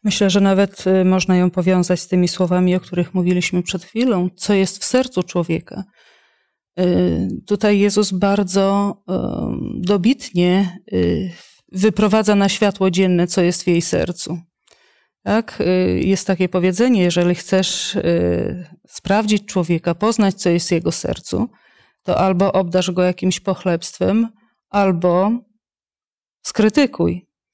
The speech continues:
I tutaj widzimy, jakoby Jezus krytykuje tą, y, tę kobietę, tak? I widzimy,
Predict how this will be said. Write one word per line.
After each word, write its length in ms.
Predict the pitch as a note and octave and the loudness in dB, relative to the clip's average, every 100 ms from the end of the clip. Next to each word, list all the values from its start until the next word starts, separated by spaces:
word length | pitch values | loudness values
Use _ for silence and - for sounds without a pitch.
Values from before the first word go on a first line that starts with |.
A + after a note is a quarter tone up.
| _ _ | _ _
I 100 | G3 | 0
tutaj 280 | G3 G#3+ G#3 | 0 2 2
widzimy, 460 | G3+ F#3+ G3+ G#3+ G#3+ | 4 4 4 4 4
jakoby 420 | G3+ G3 G3+ G3 | 2 2 2 2
Jezus 340 | F#3+ F#3 F#3 | 2 0 -4
krytykuje 640 | - G3 G3 F#3+ D4+ A3+ F3 | -4 -2 -2 0 2 2 2
tą, 340 | F3 E3 - F3+ D#3 F3 | 0 0 -2 -2 0 0
y, 40 | |
tę 220 | F3+ F#3 F3+ | 2 0 2
kobietę, 520 | E3+ E3 E3 - G3 _ _ _ _ _ | 0 0 -2 -8 -14 _ _ _ _ _
tak? 440 | F#3 G3 A3+ - | -2 -2 -2 -4
I 80 | G3+ | 0
widzimy, 640 | F#3+ F3+ A3+ G#3+ G#3 A3 | 2 4 4 4 4 2